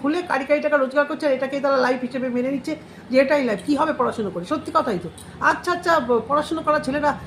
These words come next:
এখানে বসে ফের ফের করে দোকান খুলে বসছে, চায়ের দোকান খুলছে, অটো চালাচ্ছে, মানে খুব, মানে গরিবের সঙ্গে তারা দিন এই Zomato, আহ, তারপরে Swiggy এ সমস্ততে চাকরি বাকরি করছে, কত টাকা রোজগার পাচ্ছে। আর এরা দেখো এদের কাছে পেটে, আ, এইট পাসের বিদ্যা,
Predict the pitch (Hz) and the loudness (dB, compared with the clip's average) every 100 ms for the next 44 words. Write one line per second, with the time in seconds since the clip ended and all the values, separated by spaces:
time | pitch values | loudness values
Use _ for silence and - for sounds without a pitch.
0 | - 311 294 311 285 277 269 294 302 294 | -12 -6 -2 0 0 -2 -2 -2 0 0
1 | 269 254 277 269 269 254 247 269 262 277 | 0 0 0 0 4 6 6 2 0 0
2 | 277 262 262 - 254 254 - 277 277 254 | 0 0 -2 -2 -4 -4 0 0 4 2
3 | 254 - - 294 285 285 294 - - 277 | 0 -10 -2 0 0 0 -4 -4 -10 -4
4 | 269 269 262 320 - 247 247 247 220 302 | -2 -2 -2 -6 -4 -2 0 0 2 4
5 | 381 370 339 320 311 269 277 277 269 262 | 4 4 0 0 2 2 2 2 0 0
6 | 226 294 294 285 285 277 - - 247 254 | 2 2 0 2 2 2 -8 -6 0 0
7 | 254 262 247 311 247 277 277 247 277 262 | 0 -2 0 0 2 0 2 0 -2 -2
8 | 269 269 254 262 247 247 - 277 277 294 | -2 -2 -4 -4 -4 -4 -4 -4 -2 -4
9 | 285 285 226 220 190 175 - 175 - - | 2 2 2 0 -2 -6 -10 -14 -14 -20
10 | - 277 302 302 285 330 277 269 277 - | -2 0 2 2 0 0 -2 -2 -4 -4
11 | 285 311 302 233 - 427 - 285 - 311 | -4 -2 -2 -2 -4 -2 0 0 0 -2
12 | 339 247 262 240 381 | -2 -2 0 2 0